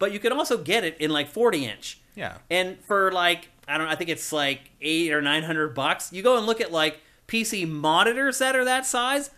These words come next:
Speaker 1: they're, like, double the price.
Speaker 2: Mm-hmm.
Speaker 1: But you can get the, uh, L G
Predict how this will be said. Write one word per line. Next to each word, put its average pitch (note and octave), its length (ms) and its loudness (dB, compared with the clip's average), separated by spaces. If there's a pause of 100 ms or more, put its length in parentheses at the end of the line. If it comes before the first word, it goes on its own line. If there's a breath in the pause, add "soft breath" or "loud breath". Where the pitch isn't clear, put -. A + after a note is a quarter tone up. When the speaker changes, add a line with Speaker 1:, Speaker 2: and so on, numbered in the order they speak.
(100)
Speaker 1:
they're, B3 300 8
like, A3+ 180 0
double B3+ 300 6
the G3+ 80 0
price. F#3+ 600 2
Speaker 2:
Mm-hmm. G#2 280 -12 (160)
Speaker 1:
But F#3 120 2
you B3+ 100 0
can A#3+ 160 -4
get C4+ 180 -2
the, F3+ 240 -2
uh, F#3+ 160 -2
L B3 280 0
G G#3 600 -4